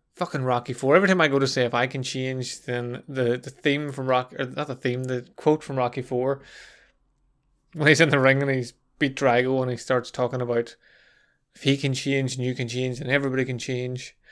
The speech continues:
Uh, so there's probably at least six podcasts where I f-, segue into that speech. But m-, my point is still valid. Cha-, change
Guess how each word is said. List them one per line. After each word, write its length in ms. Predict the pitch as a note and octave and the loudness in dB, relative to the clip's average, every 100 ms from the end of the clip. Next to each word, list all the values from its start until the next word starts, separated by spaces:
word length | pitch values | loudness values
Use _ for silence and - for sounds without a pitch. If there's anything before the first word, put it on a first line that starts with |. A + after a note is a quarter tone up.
| - - - - - _ _ | -20 -20 -20 -20 -20 _ _
Uh, 380 | - B2 A2+ A2 A2 - _ _ _ _ _ _ _ | 4 6 6 4 -4 -18 _ _ _ _ _ _ _
so 160 | - D3 | -8 0
there's 80 | C3+ | 8
probably 220 | F#3 E3+ | 12 12
at 60 | |
least 260 | C#3 C3+ - | 10 6 4
six 180 | D#3 - | 2 2
podcasts 540 | A#2+ A#2 A2+ C3 C3 | 2 2 4 0 2
where 100 | B2+ | 4
I 160 | A#2+ A#2 | 4 4
f-, 300 | A2+ - - _ | -2 -14 -20 _
segue 680 | - - - C3 B2+ C#3+ C#3+ | -16 -8 4 6 6 4 2
into 280 | C#3 B2+ B2 | 0 -2 0
that 240 | A#2+ A2+ - | 0 0 -6
speech. 400 | - B2+ - - _ _ _ _ _ _ _ _ _ - | -8 -10 -10 -20 _ _ _ _ _ _ _ _ _ -8
But 80 | D#3 | -6
m-, 120 | F3+ _ - | -6 _ 0
my 120 | D#3+ | 2
point 260 | D3 F3+ E3+ | 8 8 8
is 60 | |
still 180 | C3+ D3 | 8 6
valid. 400 | B2 A#2 B2 B2+ - _ _ _ _ _ _ _ | 8 6 6 4 -2 _ _ _ _ _ _ _
Cha-, 380 | - - F3+ D#3+ | -2 6 8 6
change 580 | C#3 - F#3+ G#3+ G#3+ F#3+ | 2 6 8 8 4 -4